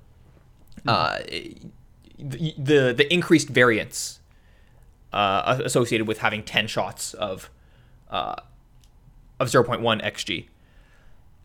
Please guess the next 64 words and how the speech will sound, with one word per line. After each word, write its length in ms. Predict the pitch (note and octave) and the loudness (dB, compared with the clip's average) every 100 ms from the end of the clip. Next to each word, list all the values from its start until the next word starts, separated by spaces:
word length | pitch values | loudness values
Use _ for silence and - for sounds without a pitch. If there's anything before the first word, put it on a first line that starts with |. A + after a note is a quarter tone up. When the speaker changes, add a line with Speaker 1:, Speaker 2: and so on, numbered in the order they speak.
| - | -4
Speaker 2:
essentially 300 | - E3+ E3 | 2 4 4
means 160 | D#3+ C#3+ | 0 2
that, 140 | C3 C3+ | 0 0
uh, 100 | D3 | 0
in 120 | D#3 | 2
a, 120 | C#3+ - | 0 0
a 80 | C3 | 0
lot 200 | C3 B2 | 2 2
of 40 | |
those 160 | C3+ C3+ | 0 -2
scenarios 340 | B2+ A#2 D#3 | 0 0 0
where 120 | C#3 C3 | 0 0
you 100 | A2+ | 0
actually 240 | A2 - | -4 -4
score 300 | - - G#2+ | -6 -4 -2
a 40 | C3 | 2
lot 100 | C#3+ | 2
of 60 | |
them, 180 | G3+ G#3+ - | 2 -2 2
they're 140 | C3+ | 0
kind 220 | C3+ C#3+ | 2 0
of 220 | B2+ G2+ - | -2 -2 -4
quote-unquote 420 | C3 B2 B2+ G#2+ | -2 0 0 0
useless 400 | A#2 A2+ B2+ A2+ | -2 -4 -2 -2
goals. 320 | G2+ G#2+ D#3 | 0 0 0
Like, 120 | C3 | -2
scoring 480 | - - D#3 D3 C#3 - | -2 0 0 0 -6 -6
the 100 | B2 | -2
ninth 420 | A2+ B2 C3 - | 2 2 2 -2
of 100 | A#2 | -4
those 160 | A2 A2 | -2 -2
ten 220 | - G#2+ | -2 -4
goals 260 | G#2+ G2 G#2+ | -2 -4 -2
versus 260 | A2 - - | -4 -6 -4
all 160 | B2 A#2 | -2 -2
ten 240 | - A#2+ | 0 0
of 60 | G#2 | 0
those 200 | E2 - | -4 -2
doesn't 220 | D3 B2+ | -2 2
really 220 | B2 G#2 | 2 4
matter. 200 | G#2+ G2 | 2 0
You've, 240 | A2 G#2+ | -4 -6
you've 160 | C#3+ B2 | -4 0
won 200 | C#3+ B2+ | 2 2
the 60 | A2+ | 2
game 280 | A#2+ G2+ | 0 -2
most, 300 | G2+ F2+ - | -6 -10 -10
most 200 | A2+ A2 | -8 -4
likely 220 | F#2 F#2 E2 | -4 -4 -6
anyways. 320 | G#2 - - | -6 -8 -10
It 60 | |
doesn't 160 | A2+ A2 | -8 -6
actually 220 | G2 - | -8 -6
help 140 | A2 F#2+ | -8 -6
your 120 | F#2+ | -4
win 140 | G2+ | -6
probability, 480 | - - - - - - - - - - _ | -6 -10 -10 -12 -16 -20 -20 -20 -20 -20 _
right? 180 | - G#2+ | -4 -4
Because 200 | - A#2 | -2 -2
hockey's 320 | G2+ G2+ B2+ | -2 -4 -4
a 20 | |
Speaker 1:
Yeah. 80 | C3+ | -6
Speaker 2:
low-scoring 380 | A#2+ B2 - D2+ | -6 -10 -12 -12
game 200 | - | -12